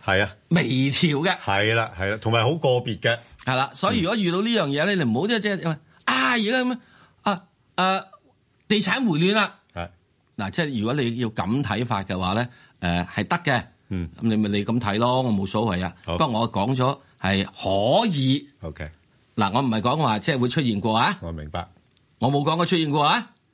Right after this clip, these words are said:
Speaker 1: 我知。
Speaker 2: 我只係講話可以有啲噉嘅嘢，你可以多一點去考慮。
Speaker 1: 好，我哋，啊，聽下李太電話。李太。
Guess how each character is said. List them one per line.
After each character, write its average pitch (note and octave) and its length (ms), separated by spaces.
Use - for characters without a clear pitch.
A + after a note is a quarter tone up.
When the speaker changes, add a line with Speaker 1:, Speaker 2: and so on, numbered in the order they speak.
Speaker 1:
我 G3 100
知。 G#3+ 60
Speaker 2:
我 - 40
只 F3+ 180
係 D3 60
講 E3+ 60
話 D3 180
可 C3 480
以 F3 300
有 B2+ 160
啲 F3+ 100
噉 E3+ 140
嘅 C3+ 160
嘢， B2+ 60
你 B2 100
可 C3 120
以 C3 160
多 B2+ 240
一 - 40
點 A2+ 140
去 G#2+ 60
考 F#2+ 160
慮。 G2 160
Speaker 1:
好， A#2 220
我 F#2+ 120
哋， F#2+ 280
啊， G2 260
聽 B2 140
下 A2 120
李 F#2 180
太 F#2+ 180
電 F#2+ 180
話。 F#2+ 240
李 F#2+ 160
太。 F#2 220